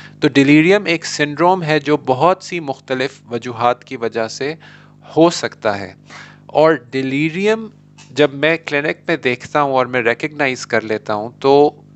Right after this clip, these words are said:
उसके अल्लाह ताला ने डॉक्टर के जहन में ये तरीका रखा होता है कि वो मुख्तलिफ रीज़न जहन में आना शुरू हो जाते हैं, क्योंकि उन्होंने अपनी ट्रेनिंग में और अपनी पढ़ाई में इन सब चीज़ों को देखा होता है, पढ़ा होता है,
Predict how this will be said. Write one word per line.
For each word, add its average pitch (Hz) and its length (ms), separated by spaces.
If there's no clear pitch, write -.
उसके 175 580
अल्लाह 139 180
ताला 139 440
ने 131 160
डॉक्टर 123 340
के 135 120
जहन 127 260
में 123 120
ये 123 140
तरीका 120 400
रखा 123 280
होता 120 260
है 117 80
कि 117 120
वो 120 120
मुख्तलिफ 151 600
रीज़न 135 380
जहन 123 340
में 123 160
आना 120 500
शुरू 120 280
हो 113 140
जाते 110 340
हैं, 110 120
क्योंकि 113 280
उन्होंने 123 280
अपनी 127 240
ट्रेनिंग 120 420
में 120 160
और 117 120
अपनी 117 240
पढ़ाई 113 380
में 113 140
इन 113 80
सब 110 240
चीज़ों 113 300
को 113 140
देखा 110 320
होता 113 260
है, 107 80
पढ़ा 120 280
होता 131 320
है, 117 160